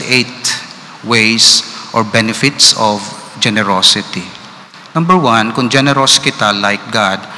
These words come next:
we become more like Christ. Of course, ang ultimate purpose gid naton sa kalibutan is to be like Christ, is to be like our God, because we have been created in His image and likeness.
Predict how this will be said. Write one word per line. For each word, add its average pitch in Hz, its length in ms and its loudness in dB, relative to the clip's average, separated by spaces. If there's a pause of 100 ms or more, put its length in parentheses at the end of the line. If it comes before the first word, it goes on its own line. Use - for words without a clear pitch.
(320)
we 131 80 2
become 127 320 0
more 113 160 0
like 101 240 0
Christ. 104 560 -2 (2750)
Of 160 160 -2
course, 127 240 2
ang 113 80 -2
ultimate 117 560 2
purpose 113 400 2
gid 117 160 0
naton 110 320 0
sa - 80 2
kalibutan 110 880 -2
is 117 160 0
to 131 80 -2
be 120 160 -2
like 117 240 -6
Christ, - 640 -2 (480)
is - 80 0
to - 80 -4
be 113 240 -2 (480)
like 127 400 -2
our 113 240 2
God, 113 480 -4
because 113 240 0
we 117 80 0
have 110 160 -2
been 107 160 -2
created 117 480 -2 (640)
in 120 80 -2
His 120 240 4
image 127 400 0
and 110 240 -2
likeness. 117 960 0